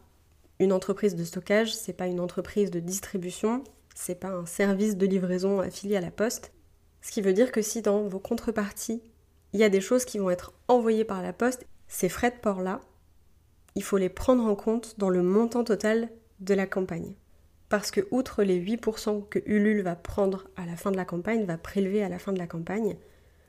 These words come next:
le reste de l'argent vous sera versé à vous, et uniquement à vous.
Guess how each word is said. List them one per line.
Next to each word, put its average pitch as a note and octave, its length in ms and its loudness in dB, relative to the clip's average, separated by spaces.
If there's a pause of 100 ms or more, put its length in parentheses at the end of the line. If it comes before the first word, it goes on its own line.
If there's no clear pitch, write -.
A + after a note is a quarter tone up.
(320)
le F#3 120 0
reste A#3 280 4
de F#3+ 120 0
l'argent F3+ 400 0
vous F#3+ 120 -6
sera G3 200 -6
versé F#3 440 -4 (120)
à F3 100 -4
vous, F#3 180 -6 (440)
et F#3 180 2
uniquement G#3 400 4
à G3 80 2
vous. E3+ 160 -8